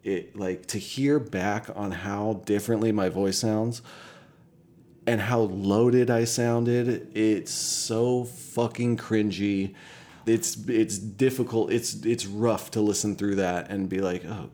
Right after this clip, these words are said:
God, I was literally doing a phone interview and shooting up while this dude's talking about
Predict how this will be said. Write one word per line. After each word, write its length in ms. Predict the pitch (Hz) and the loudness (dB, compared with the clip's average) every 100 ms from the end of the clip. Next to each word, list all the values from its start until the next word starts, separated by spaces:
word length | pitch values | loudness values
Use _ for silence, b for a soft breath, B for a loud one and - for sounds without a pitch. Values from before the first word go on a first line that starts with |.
| - | -14
God, 440 | - 87 92 92 | -8 -4 -2 -2
I 260 | 95 90 95 | -4 -4 -2
was 420 | 101 98 98 - - | -2 -2 -4 -10 -14
literally 640 | - 104 117 135 120 117 117 | -10 -4 2 4 4 4 2
doing 220 | 113 110 | 2 0
a 60 | 107 | 0
phone 280 | 120 117 | 0 2
interview 460 | 107 107 104 104 101 | 2 2 2 0 0
and 380 | 85 95 87 - | -2 -4 -6 -10
shooting 640 | - - - 139 127 120 | -8 -4 0 4 4 4
up 300 | 107 104 104 | 4 2 -2
while 260 | 101 101 101 | -2 0 0
this 180 | 101 90 | -2 -2
dude's 300 | 107 101 - | -4 -4 -4
talking 420 | 98 98 101 98 | -4 -6 -4 -4
about 460 | 90 90 82 78 | -2 -2 -2 -4